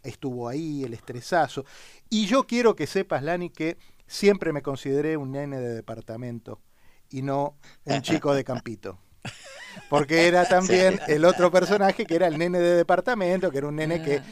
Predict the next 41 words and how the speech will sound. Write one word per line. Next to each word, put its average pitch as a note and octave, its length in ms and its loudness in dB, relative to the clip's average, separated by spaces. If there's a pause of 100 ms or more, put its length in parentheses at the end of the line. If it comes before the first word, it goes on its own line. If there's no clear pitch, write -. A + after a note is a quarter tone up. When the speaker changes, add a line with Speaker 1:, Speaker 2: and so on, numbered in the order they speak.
(160)
Speaker 1:
nació D3 580 0
en, C#3 220 0
en, B2+ 280 -8
en C3 120 -12
Capital D3+ 720 2
y - 20 -8
qué C#3 120 -6
sé D#3+ 120 -2
yo, G#3+ 180 2
y, G3+ 180 -2
y E3+ 120 -14
claro, C3 520 -2
el, C#3+ 300 -14
el D3+ 180 -6
otro F#3 280 -2
era D#3 260 -2
de B2 120 -10
Campito, C3 600 -8
le A2+ 80 -10
gustaba B2 320 -6
jugar B2+ 260 -8
al D#3 120 -4
fútbol, A#2+ 680 -10 (180)
venía C3+ 300 -4
del B2+ 140 -4
interior. B2 640 -6
Speaker 2:
Sí. G#2 160 -2 (300)
Speaker 1:
No, A2+ 220 -10 (600)
no, G#2+ 220 -18
yo B2+ 160 -16
era B2 180 -8
de A2+ 80 -8
departamento. B2 520 -10
¿Vos, G3 360 -2
vos F#3+ 140 0
fuiste G#3+ 260 -4
de E3 80 -2
departamento C#3+ 680 -6
o D#3+ 40 -6
de C3+ 100 -6
Campito? - 520 -14